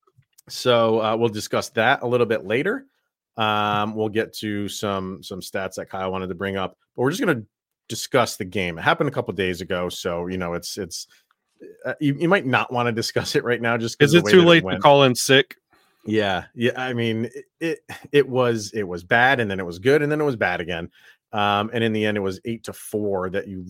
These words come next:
Speaker 1: you lose this thing. Two, two empty netters make the, the final score inflated a little bit, but hey, eight goals against you is eight goals against you. Um,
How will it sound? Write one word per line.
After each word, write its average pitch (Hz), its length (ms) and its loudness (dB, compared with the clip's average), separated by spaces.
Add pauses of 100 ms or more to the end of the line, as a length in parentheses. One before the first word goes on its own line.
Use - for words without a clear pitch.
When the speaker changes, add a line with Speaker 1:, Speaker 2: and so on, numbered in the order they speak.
(120)
Speaker 1:
you 107 100 -8
lose 104 260 -2
this 90 120 -16
thing. 101 200 -6
Two, 170 540 -2
two 165 240 0
empty 117 220 0
netters 98 480 0
make 95 300 -6
the, 90 300 -2 (680)
the 113 360 -2
final 113 540 0
score 107 460 0
inflated 107 480 0
a 90 40 -2
little 85 200 -4
bit, 110 200 -2
but 101 140 -4
hey, 101 300 2
eight 120 180 -2
goals 117 260 2
against 113 320 -2
you 90 120 -6
is 87 100 -6
eight 98 100 -4
goals 87 200 -6
against 82 360 -12
you. - 140 -20 (580)
Um, 98 580 0